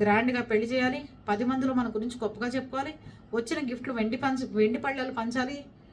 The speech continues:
వచ్చిన వాళ్ళకి. ఇది ఆలోచించి అల్లుడికి రెండు కోట్లు, ఐదు కోట్లు ఇచ్చి కట్నం ఇచ్చి పెళ్లి చేయడానికన్నా ఇష్టపడుతున్నారు. కానీ అల్లుడు ఒకవేళ ఇబ్బందికరమైన పరిస్థితి వచ్చి వాళ్ళకి ఏదన్నా ఆర్థికంగా చితికిపోయినా,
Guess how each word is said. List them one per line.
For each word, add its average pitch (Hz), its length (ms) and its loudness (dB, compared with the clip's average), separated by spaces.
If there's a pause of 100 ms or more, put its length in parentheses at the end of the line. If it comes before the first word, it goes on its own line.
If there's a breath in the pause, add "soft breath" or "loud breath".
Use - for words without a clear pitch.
(180)
వచ్చిన 262 240 0
వాళ్ళకి. 277 380 0 (580)
ఇది 247 200 0
ఆలోచించి 262 720 0 (380 loud breath)
అల్లుడికి 330 440 4
రెండు 285 240 0
కోట్లు, 311 360 2
ఐదు 285 200 2
కోట్లు 294 300 -4
ఇచ్చి 269 320 -8 (120)
కట్నం 269 320 -2
ఇచ్చి 277 200 -4
పెళ్లి 262 300 -2
చేయడానికన్నా 254 440 2
ఇష్టపడుతున్నారు. 240 560 -2
కానీ 220 400 -6 (580 loud breath)
అల్లుడు 285 420 4
ఒకవేళ 302 440 2
ఇబ్బందికరమైన 285 920 0
పరిస్థితి 262 440 -2
వచ్చి 277 320 -6
వాళ్ళకి 233 380 0
ఏదన్నా 269 320 0
ఆర్థికంగా 254 580 0
చితికిపోయినా, 254 800 -2